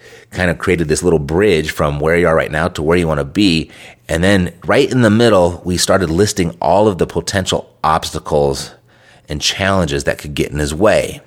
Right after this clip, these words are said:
And what we did is once we had just kind of did a brain dump and flushed out all of those potential challenges and those fears and then those realities, and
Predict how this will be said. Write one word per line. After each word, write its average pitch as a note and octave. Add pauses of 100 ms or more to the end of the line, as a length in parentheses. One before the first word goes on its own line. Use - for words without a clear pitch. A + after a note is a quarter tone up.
(840)
And D#2
what C#2
we D#2
did F#2
is D#2+
once F#2
we F2
had E2 (420)
just -
kind F2+
of D2
did F2+
a -
brain F2+
dump D2
and C2+
flushed F#2
out C#2+
all G2
of G#2+
those F#2
potential F2
challenges E2+
and C#2
those -
fears F2+
and D2
then F2
those D2+
realities, E2+
and D2+